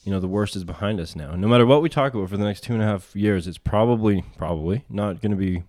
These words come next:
any worse than that. Um, I don't think people will remember the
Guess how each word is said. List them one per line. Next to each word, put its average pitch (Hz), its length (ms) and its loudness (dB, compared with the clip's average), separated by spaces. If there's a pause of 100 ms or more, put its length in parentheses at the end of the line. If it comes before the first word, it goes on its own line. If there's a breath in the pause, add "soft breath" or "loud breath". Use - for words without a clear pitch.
(120)
any 92 140 -2
worse 85 260 -6
than 87 120 -10
that. 87 260 -8 (680 loud breath)
Um, 101 580 4
I 110 100 2
don't 135 200 4
think 120 220 -2
people 113 320 0
will 107 140 2
remember 98 500 0
the 85 300 -4